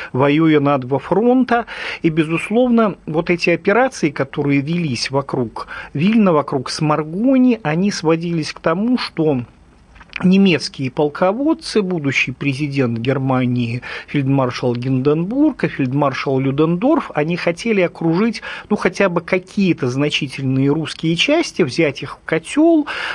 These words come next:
э, окружить, ну, и таким образом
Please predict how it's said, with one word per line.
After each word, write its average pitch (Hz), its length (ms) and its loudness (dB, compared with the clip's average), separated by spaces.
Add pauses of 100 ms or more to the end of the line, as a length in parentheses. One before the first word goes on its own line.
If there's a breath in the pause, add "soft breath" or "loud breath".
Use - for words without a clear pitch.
(100)
э, 147 420 2 (160)
окружить, 233 760 2
ну, 302 140 0
и 254 180 0
таким 220 380 2
образом 208 500 2